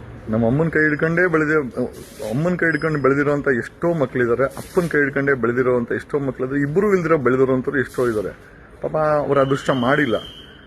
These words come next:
But ನಮ್ಮ ಮೆಸೇಜ್ ಏನು ಅಂತಂದ್ರೆ, ಒಂದು ಸಂಸಾರ, ಒಂದು ಫ್ಯಾಮಿಲಿ ಅಂತ ಇದ್ಮೇಲೆ ಅಮ್ಮ ಎಷ್ಟು ಮುಖ್ಯನೋ ಅಪ್ಪನೂ ಕೂಡ ಅಷ್ಟೇ ಮುಖ್ಯ. ಓಕೆ, ಅಮ್ಮ, ಅಮ್ಮ ಒಂದ್ ಕಣ್ಣಾದ್ರೆ ಅಪ್ಪ ಇನ್ನೊಂದ್ ಕಣ್ಣು. ಈ ಕಣ್ಣುಗಳು, ಈ ಭಾವನೆ, ಈ ಸಂಸಾರ,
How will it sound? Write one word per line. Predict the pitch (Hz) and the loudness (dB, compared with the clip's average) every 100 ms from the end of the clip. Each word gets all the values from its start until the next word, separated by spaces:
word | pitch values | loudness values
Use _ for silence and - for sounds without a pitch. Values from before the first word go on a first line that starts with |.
| - - | -20 -10
But | - - | -10 -6
ನಮ್ಮ | 120 156 | -4 0
ಮೆಸೇಜ್ | 147 - 196 | 0 0 0
ಏನು | 180 175 156 | 2 2 0
ಅಂತಂದ್ರೆ, | 135 131 135 120 98 - - - - - | 0 -2 0 -2 -4 -14 -18 -20 -18 -8
ಒಂದು | 135 | -6
ಸಂಸಾರ, | 135 151 156 160 151 | -4 -4 2 2 4
ಒಂದು | 147 143 127 | 2 0 -2
ಫ್ಯಾಮಿಲಿ | 120 127 143 139 | -2 -2 0 0
ಅಂತ | 127 | 2
ಇದ್ಮೇಲೆ | 113 107 104 120 135 - - - - - | -2 -2 -4 -4 -8 -18 -20 -20 -14 -4
ಅಮ್ಮ | 127 135 | 0 2
ಎಷ್ಟು | 127 131 | 0 -2
ಮುಖ್ಯನೋ | 117 123 123 | -4 -2 -2
ಅಪ್ಪನೂ | 104 143 151 | -2 -4 -2
ಕೂಡ | 139 | -2
ಅಷ್ಟೇ | 104 - 123 | -2 -4 -4
ಮುಖ್ಯ. | 113 - 127 - - - - - - - - - - - | -4 -6 -8 -10 -18 -20 -20 -20 -20 -20 -20 -20 -18 -10
ಓಕೆ, | 107 135 123 - - - - - | -6 -4 -4 -8 -14 -14 -8 -2
ಅಮ್ಮ, | 123 131 120 | 2 4 2
ಅಮ್ಮ | 104 - 127 147 | -2 -8 0 2
ಒಂದ್ | 143 135 | 2 2
ಕಣ್ಣಾದ್ರೆ | 135 127 127 123 143 | 0 2 2 2 0
ಅಪ್ಪ | 107 139 127 110 - - | 0 2 2 0 -4 -2
ಇನ್ನೊಂದ್ | 131 123 | 0 0
ಕಣ್ಣು. | - 98 98 - - - - - - - - 156 | -2 -4 -4 -10 -14 -14 -14 -12 -12 -12 -4 -2
ಈ | |
ಕಣ್ಣುಗಳು, | - 160 175 165 160 | 0 2 2 4 4
ಈ | 147 | 4
ಭಾವನೆ, | 120 127 139 135 | 4 4 2 0
ಈ | 127 | 0
ಸಂಸಾರ, | 127 135 131 127 | 0 0 2 2